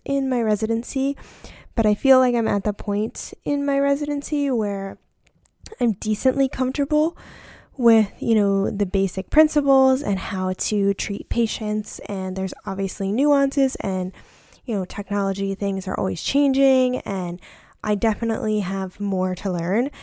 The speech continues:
But I feel like at the beginning of my residency, I was, like, drinking through a fire hose, like, you know, what that expression, like, s-,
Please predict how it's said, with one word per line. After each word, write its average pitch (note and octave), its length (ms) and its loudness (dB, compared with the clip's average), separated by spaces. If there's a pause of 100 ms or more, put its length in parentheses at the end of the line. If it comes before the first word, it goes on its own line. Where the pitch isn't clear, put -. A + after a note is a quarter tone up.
(400)
But G#3+ 160 6
I F#3+ 120 2
feel A3+ 300 2
like G#3+ 340 2
at G3 120 -4
the F3+ 100 -2
beginning G#3+ 520 4
of D4 100 4
my D4+ 120 4
residency, D4+ 600 0
I A3 120 -2
was, F#3 220 -4
like, - 180 -6 (1300)
drinking G#3+ 360 4
through G3 460 0 (440)
a G3+ 100 -2
fire - 460 -6
hose, - 360 -6
like, - 200 -6
you D#4+ 60 -8
know, - 120 -6
what - 160 -8
that - 260 -6
expression, - 440 -8
like, - 220 -12
s-, - 140 -16